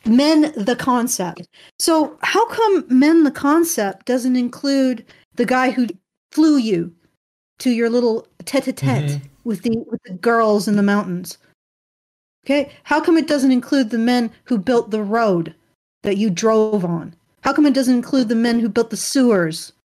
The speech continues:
Speaker 1: and then, then the essential heating and maintain every,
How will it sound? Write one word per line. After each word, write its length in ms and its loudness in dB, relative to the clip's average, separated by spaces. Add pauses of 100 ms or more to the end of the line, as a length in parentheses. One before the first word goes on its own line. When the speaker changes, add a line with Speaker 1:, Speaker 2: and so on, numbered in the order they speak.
(720)
Speaker 1:
and 140 -4
then, 240 -2
then 180 -2
the 100 2
essential 460 0
heating 640 0 (260)
and 80 0
maintain 680 2
every, 320 0